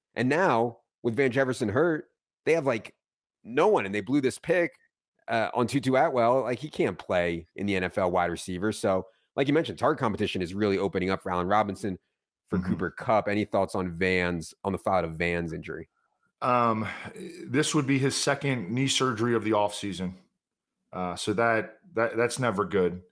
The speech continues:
Speaker 2: Um, even if they say, "Oh, he, he should be back around or, or by week one," like, we, we don't want our wide receivers having double knee surgery, you know,
Speaker 1: Yeah.
Speaker 2: in the offseason, especially that in, in the, you know, the reason that it, it would not,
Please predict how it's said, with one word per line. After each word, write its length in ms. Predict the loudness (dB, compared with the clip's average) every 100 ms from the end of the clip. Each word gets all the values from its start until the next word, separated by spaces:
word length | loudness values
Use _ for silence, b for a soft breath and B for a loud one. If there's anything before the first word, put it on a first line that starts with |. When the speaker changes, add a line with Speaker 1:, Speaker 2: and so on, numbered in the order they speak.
| _ _ _ _
Speaker 2:
Um, 160 | -10 -4
even 240 | -2 0 0
if 120 | 0
they 140 | -2
say, 320 | 0 2 4
"Oh, 180 | 4 2
he, 160 | 2 -2 -4
he 160 | -4 -4
should 180 | -4 -4
be 60 |
back 340 | 0 0 0 0
around 440 | 2 2 2 2
or, 120 | 2
or 180 | 4 2
by 260 | 2 2 2
week 240 | -2 -4
one," 300 | -2 0 2
like, 300 | 2 2 -2 _ _ _ _ _ _ _
we, 140 | -20 -8
we 60 | 0
don't 140 | 2
want 140 | 4 2
our 80 |
wide 200 | 4 4
receivers 420 | 2 -6 -4 -2 0
having 340 | 0 0 -6
double 260 | -2 0 2
knee 180 | 0 0
surgery, 640 | 0 -2 -2 -6 -8 -10 -16 -6
you 80 |
know, 80 | -4
Speaker 1:
Yeah. 60 | 0
Speaker 2:
in 60 |
the 80 | 0
offseason, 520 | 2 0 -2 -6 -4
especially 600 | -6 -2 -2 0 -4 -4 -8 _ _ _ 0
that 180 | 0
in, 160 | 0 -4
in 400 | -4 -4 -6 -8 -6
the, 180 | -6 -6
you 140 | -2
know, 120 | -2
the 180 | 0 0
reason 320 | 2 2 2
that 200 | 0 -2 -6
it, 220 | -6 -2
it 40 | 0
would 180 | 0 2
not, 240 | 0 -2